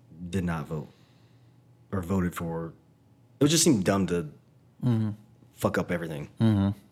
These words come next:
Speaker 1: in response to that. It would just
Speaker 2: Right.
Speaker 1: seem serve, wouldn't serve any purpose.
Speaker 2: Right.
Speaker 1: I don't think, I don't, I was just, well, this is, this is assuming, but I don't think that the left, like,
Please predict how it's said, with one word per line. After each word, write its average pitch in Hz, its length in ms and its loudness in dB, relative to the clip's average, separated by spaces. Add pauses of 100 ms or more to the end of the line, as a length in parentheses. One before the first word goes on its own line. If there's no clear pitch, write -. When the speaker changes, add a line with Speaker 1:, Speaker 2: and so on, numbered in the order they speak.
(1300)
Speaker 1:
in 107 100 2
response 85 360 -4
to - 80 -10
that. - 200 -10 (240)
It 113 40 6
would 127 100 8
just 98 180 4
Speaker 2:
Right. 120 60 6
Speaker 1:
seem 98 80 2
serve, 98 220 2
wouldn't 92 460 -4
serve 95 140 0
any 87 80 -2
purpose. 82 460 -10
Speaker 2:
Right. 107 300 4 (920)
Speaker 1:
I 113 60 4
don't 120 160 4
think, 117 160 4
I 107 40 2
don't, 101 240 2 (840)
I 110 100 2
was 104 160 -2
just, - 260 -4 (200)
well, 92 160 -6
this 92 180 -2
is, 87 140 -4 (800)
this 104 160 -4
is 92 80 -4
assuming, 85 500 -2
but 82 100 -4
I 87 60 0
don't 98 160 0
think 92 200 -4
that 85 280 -2 (1300)
the 101 80 -10
left, 98 260 -2
like, 85 120 -4